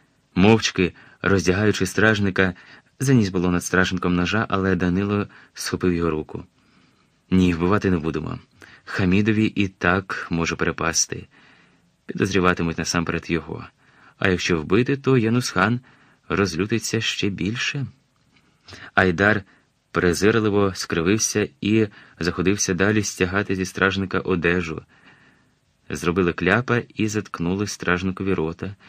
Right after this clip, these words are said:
бо він уже починав приходити до тями. Треба було поспішати, бо незабаром вартові вершники на мурі вже мали їхати знову повз них. Данило натягнув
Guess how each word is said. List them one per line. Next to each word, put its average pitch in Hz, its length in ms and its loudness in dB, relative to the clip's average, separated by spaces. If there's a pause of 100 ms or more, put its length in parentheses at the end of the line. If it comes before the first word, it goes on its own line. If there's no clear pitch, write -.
(240)
бо 85 160 2
він 101 140 2
уже 107 160 0
починав 98 520 -2 (140)
приходити 92 480 -2
до 101 100 -4
тями. 80 360 -6 (1120)
Треба 135 400 0
було 117 340 0
поспішати, 120 760 0
бо 101 300 2
незабаром 113 720 2
вартові 95 480 -2
вершники 110 560 0
на 107 100 0
мурі 113 400 2 (560)
вже 82 260 -2
мали 113 440 2
їхати 101 520 -2
знову 90 380 0
повз 104 300 0
них. 82 340 -6 (640)
Данило 92 500 2 (1200)
натягнув 85 640 0